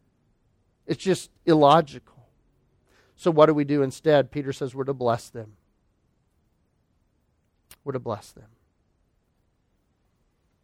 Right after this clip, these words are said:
What does blessing in this case look like?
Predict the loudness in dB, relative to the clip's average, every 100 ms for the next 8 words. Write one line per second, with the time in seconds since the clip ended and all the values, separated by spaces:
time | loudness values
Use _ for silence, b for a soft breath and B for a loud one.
0 | _ _ _ _ -12 -12 -2 0 0 -4
1 | -10 -10 -12 -8 -8 -8 -12 -12 -14 -16
2 | _